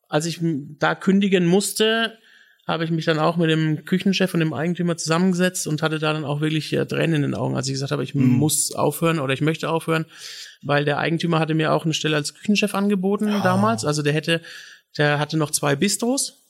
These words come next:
Speaker 1: ähm, neben dem Sterne-Restaurant und in dem einen Bistro hätte er mich gern als Küchenchef haben wollen.
Speaker 2: Mhm.
Speaker 1: Ähm, ich durfte auch in dem anderen Bistro schon mal, äh, so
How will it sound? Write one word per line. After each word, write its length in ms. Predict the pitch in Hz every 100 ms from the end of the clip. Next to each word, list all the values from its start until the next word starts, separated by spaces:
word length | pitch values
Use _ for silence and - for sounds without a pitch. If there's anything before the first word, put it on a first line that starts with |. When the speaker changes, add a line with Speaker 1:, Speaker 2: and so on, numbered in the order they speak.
| _ _
Speaker 1:
ähm, 800 | - 156 156 160 160 156 156 151 -
neben 220 | 151 165 175
dem 100 | 170
Sterne-Restaurant 840 | - 170 180 175 - 175 170 160
und 100 | 151
in 160 | 151 147
dem 180 | 147 147
einen 300 | 131 156 151
Bistro 520 | 151 - 147 151 139 117
hätte 200 | 139 143
er 60 | 151
mich 180 | 147 -
gern 180 | 143
als 320 | 127 139 - -
Küchenchef 560 | 180 196 185 185 -
haben 320 | 165 170 175
wollen. 420 | 156 175 214 233 -
Speaker 2:
Mhm. 380 | 123 127 127 143 -
Speaker 1:
Ähm, 280 | 147 147 151
ich 120 | 143
durfte 260 | 156 - 147
auch 60 |
in 80 | 143
dem 100 | 139
anderen 300 | - 170 170
Bistro 400 | 165 160 160 160
schon 240 | 156 151 151
mal, 800 | 147 143 143 143 143 131 -
äh, 40 | 139
so 540 | - 139 135 131 135